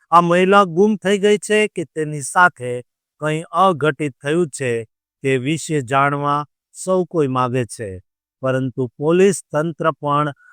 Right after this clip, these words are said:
લાચાર બની ગયું હોય તેવું સામે આવ્યું છે. ત્યારે મારી તમામ ગુજરાતીઓને બે હાથ જોડીને વિનંતી છે, તમે પણ થઈ શકે તેટલી તપાસમાં મદદ કરો. આ વીડિયોને શેર કરો.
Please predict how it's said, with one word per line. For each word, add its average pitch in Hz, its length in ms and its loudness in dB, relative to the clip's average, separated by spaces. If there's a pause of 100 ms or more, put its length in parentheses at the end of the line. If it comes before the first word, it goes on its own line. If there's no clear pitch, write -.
(100)
લાચાર 160 580 4
બની 139 300 -4
ગયું 131 360 -2
હોય 123 420 0 (340)
તેવું 127 240 -2
સામે 139 400 -2
આવ્યું 117 300 -8
છે. 107 360 -10 (340)
ત્યારે 160 240 4
મારી 170 460 4 (320)
તમામ 226 420 2
ગુજરાતીઓને 165 840 2
બે 135 220 -2
હાથ 151 460 2
જોડીને 139 560 -6
વિનંતી 180 440 -8
છે, 185 340 -6 (420)
તમે 196 260 2
પણ 190 300 0
થઈ 165 300 -4
શકે 170 360 -6
તેટલી 151 600 -6 (300)
તપાસમાં 160 720 2
મદદ 131 300 -6 (100)
કરો. 131 380 -2 (260)
આ 180 100 8
વીડિયોને 202 560 2
શેર 196 380 0
કરો. 143 420 -4